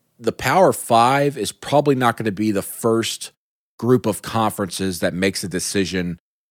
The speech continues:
on starting the season on time or not. And, and talking to people, including coworkers and colleagues,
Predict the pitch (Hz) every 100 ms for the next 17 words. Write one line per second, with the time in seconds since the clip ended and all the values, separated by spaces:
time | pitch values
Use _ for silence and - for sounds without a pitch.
0 | - 101 98 90 - 98 95 90 - 120
1 | 113 113 104 104 98 98 95 92 85 78
2 | 87 67 - - - _ _ _ _ _
3 | - 107 104 104 104 - 131 165 139 -
4 | 131 127 117 87 - 143 131 87 127 143
5 | 117 98 101 82 82 - 139 127 95 87
6 | 76 -